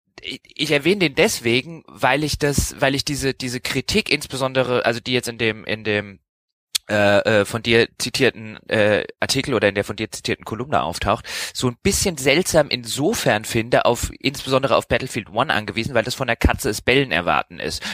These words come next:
Das ist ungefähr so, als würde ich mir von einem, was weiß ich, als hätte ich mir von Michael Bay den Pearl Harbor Film, äh, den Trailer, auch nur den Trailer zum Pearl Harbor Film angeguckt und hätte danach gesagt,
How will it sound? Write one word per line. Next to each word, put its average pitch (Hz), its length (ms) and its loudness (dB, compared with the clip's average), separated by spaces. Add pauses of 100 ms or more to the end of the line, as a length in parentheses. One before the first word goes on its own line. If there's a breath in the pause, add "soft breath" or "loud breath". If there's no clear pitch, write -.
Das 110 120 -4
ist 135 140 -4
ungefähr 165 400 0
so, 139 180 2
als 131 200 2
würde 135 180 -2
ich - 100 -6
mir 127 100 -2
von - 220 -4
einem, 113 380 0
was 110 180 0
weiß 117 140 -4
ich, 110 180 -4
als - 160 0
hätte 120 140 0
ich - 80 -8
mir 123 80 -4
von 113 160 -6
Michael 107 320 0
Bay 120 340 0 (380 loud breath)
den 131 160 -2
Pearl 113 280 0
Harbor 135 340 2
Film, 113 460 -4
äh, 123 160 0
den 113 200 -8
Trailer, 165 420 0 (280)
auch 120 120 0
nur 170 120 -4
den 147 100 -4
Trailer 123 340 0 (200 loud breath)
zum 117 180 -12
Pearl 113 260 2
Harbor 151 240 2
Film 98 220 -4
angeguckt 101 420 -4
und 120 80 -6
hätte 120 140 -4
danach 113 340 0
gesagt, 123 300 -4